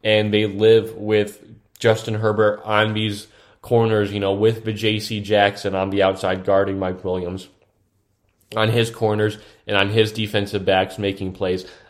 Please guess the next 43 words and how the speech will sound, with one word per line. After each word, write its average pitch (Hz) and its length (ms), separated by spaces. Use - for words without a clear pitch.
I 113 180
believe 107 380
this 107 200
will 107 80
be 101 160
a 98 60
very 104 420
close 110 420
game. 104 300
You 101 180
got 101 220
the 101 80
strength 113 420
of 104 100
New 104 160
England 104 300
and 98 120
their 95 120
defense, 107 540
the 104 100
strength 113 360
of 101 80
the 101 80
Chargers 104 460
and 98 120
their 95 180
offense. 107 560
I 110 160
think 110 260
the 104 100
key 110 300
is 104 140
going 104 280
to 104 120
be 101 340
the - 240
Chargers 104 640
defense. 95 600
Uh, 95 400
you 107 100
know, 98 140
we've 101 200
seen 120 600